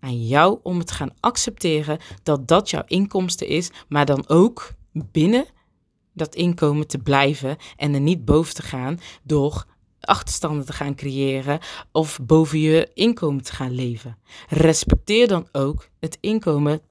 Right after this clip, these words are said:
dat je hebt. Het is daar echt in, het is daar heel belangrijk in dat jij dus gewoon leeft met het inkomen dat je hebt. Ben je niet tevreden met het inkomen, wat ik me enigszins wel kan,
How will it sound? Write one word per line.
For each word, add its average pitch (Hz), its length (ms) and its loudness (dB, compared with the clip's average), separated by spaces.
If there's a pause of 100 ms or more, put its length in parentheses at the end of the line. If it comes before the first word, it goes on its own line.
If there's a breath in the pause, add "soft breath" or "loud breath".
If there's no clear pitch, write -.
dat 165 420 0 (160)
je 139 300 -4 (280)
hebt. - 500 -6 (480 loud breath)
Het 170 140 -4
is 175 140 2
daar 165 220 2
echt 202 300 0
in, 170 200 -2 (100)
het - 160 -8
is 170 100 -2
daar 156 120 0
heel 165 280 2
belangrijk 165 540 -2
in 143 180 -4
dat 160 220 -2
jij 151 120 -2
dus 135 200 -4
gewoon 127 400 -4 (200 loud breath)
leeft 185 520 2 (100)
met 196 180 0
het - 120 -12
inkomen 165 400 -2
dat 151 120 -4
je 139 80 -8
hebt. 139 300 -2
Ben 160 160 2
je 143 140 2
niet 180 280 4
tevreden 156 440 -2
met 143 160 -6
het - 100 -20
inkomen, 160 400 0 (200 loud breath)
wat - 200 6
ik 185 60 -4
me 165 120 -2
enigszins 156 520 -4
wel 156 160 -4
kan, 143 220 -4